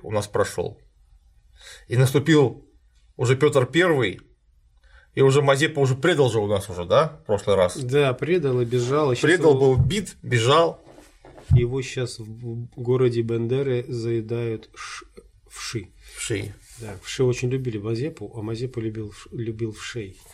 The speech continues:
Speaker 2: И в итоге он умер. Ну, примерно как-то так.
Speaker 1: Так, ну, что же тогда, значит?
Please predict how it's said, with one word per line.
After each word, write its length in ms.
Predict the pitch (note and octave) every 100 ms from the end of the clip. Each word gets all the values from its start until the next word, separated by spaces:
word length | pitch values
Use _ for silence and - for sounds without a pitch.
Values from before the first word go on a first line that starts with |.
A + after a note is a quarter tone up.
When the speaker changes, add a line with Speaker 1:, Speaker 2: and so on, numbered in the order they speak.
| - -
Speaker 2:
И 80 | A#2
в 80 | A2
итоге 360 | A2 D#3+ C3+ B2
он 220 | A#2+ -
умер. 300 | D3+ A2+ G2+ - - - - - - - -
Ну, 80 | D3+
примерно 320 | C#3+ C#3+ C3
как-то 240 | B2+ B2 C3+
так. 260 | F#2 - _ _ _ _ _ _ _ _ _ -
Speaker 1:
Так, 680 | C3+ C3 A#2+ G#2+ A2 D3+ - - - _
ну, 640 | B2 C3+ D3+ D3 C3+ B2+ A#2+
что 200 | D#3 C3+
же 80 |
тогда, 340 | A#2 G2+ G#2+ G#3
значит? 260 | A3 -